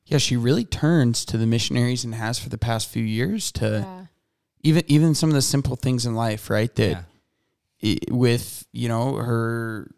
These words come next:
Speaker 1: going blind and her hearing is very quickly deteriorating. It's like the trust she needs in others. And I can't imagine, Chaz, your team right now, she's going through that, like, continuing to love her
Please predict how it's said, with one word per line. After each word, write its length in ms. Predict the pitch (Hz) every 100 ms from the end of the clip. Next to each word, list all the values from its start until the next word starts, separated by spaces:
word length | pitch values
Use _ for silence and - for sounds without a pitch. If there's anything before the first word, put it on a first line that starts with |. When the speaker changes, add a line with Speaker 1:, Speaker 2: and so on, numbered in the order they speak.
| -
Speaker 1:
going 300 | 120 113 110
blind 520 | 135 170 170 165 139
and 320 | 113 107 -
her 200 | - 120
hearing 380 | 117 135 135 113
is 180 | 113 104 -
very 640 | 127 123 127 143 135 120
quickly 440 | - 117 - 117
deteriorating. 1000 | 107 - 143 151 143 127 123 117 120 120
It's 180 | 110 -
like 200 | 110 107 _ _ _ _ _ _ _ _
the 100 | 123
trust 560 | - 101 - 127 156 -
she 280 | - 139 123
needs 340 | 117 113 113
in 140 | 113 -
others. 480 | 110 101 95 110 104
And 160 | 101
I 140 | 104 117
can't 260 | - 135
imagine, 460 | 110 107 120 107 92
Chaz, 380 | - 101 110 104
your 100 | 107
team 320 | - 151 147
right 160 | 135 120
now, 300 | 120 120 117
she's 260 | - 113
going 200 | 117 110
through 160 | - 117
that, 240 | 117 98 98
like, 220 | 90 - _ _ _ _ _ _
continuing 640 | - 131 - 147 147 143 120
to 80 | 117
love 280 | 113 117
her 300 | 110 101 104